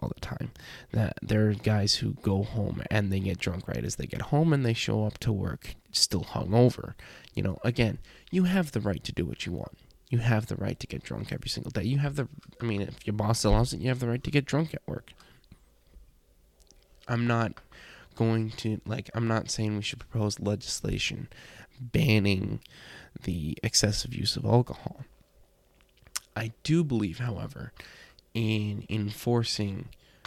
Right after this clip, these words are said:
um, as a societal norm that men take responsibility of their actions, and I believe it should be looked down upon, especially if you're broke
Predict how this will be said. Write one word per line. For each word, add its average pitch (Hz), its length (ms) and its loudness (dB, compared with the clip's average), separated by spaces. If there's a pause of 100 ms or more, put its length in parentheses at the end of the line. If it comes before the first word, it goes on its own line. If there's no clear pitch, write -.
(500)
um, - 500 -10 (1080)
as 110 200 2
a 101 80 -2
societal 131 720 6
norm 62 440 -2 (1900)
that 107 300 0
men 104 580 2 (140)
take - 320 -2
responsibility 104 1120 4 (180)
of 104 160 -2
their 95 260 0
actions, - 560 0 (500)
and 92 580 -2 (920)
I 120 80 4
believe 113 240 4
it 101 100 -2
should 101 120 2
be 107 80 4
looked 98 280 0
down 107 260 6
upon, - 340 -4
especially 113 560 -2
if - 180 -6
you're 92 100 -10
broke 87 420 -6